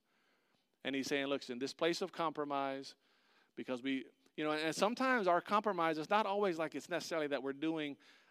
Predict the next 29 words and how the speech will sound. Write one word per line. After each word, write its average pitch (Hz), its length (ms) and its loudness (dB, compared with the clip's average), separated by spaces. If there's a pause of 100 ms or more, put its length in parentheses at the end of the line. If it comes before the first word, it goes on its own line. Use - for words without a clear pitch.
(120)
a 131 280 0
complete 165 640 0
sin, 208 520 -4
but 156 160 -2
sometimes 220 440 -2
we 170 120 -4
compromise 123 1120 -4 (340)
a 127 80 -2
little 160 400 2
bit, 120 380 -4 (360)
thinking 202 520 0
that 139 180 4
if 135 140 -4
we 139 100 -2
compromise, 135 720 -4
that'll 123 240 -2
help 123 240 -8
people 117 500 -8 (320)
be 123 140 -4
more 113 220 -6
attracted 107 680 -8 (440)
to 113 340 -8
us." - 440 -8 (1400)
And - 60 -16
can 151 100 2
I 160 80 2
just 151 220 -4
tell 147 140 -2
you, 151 260 -2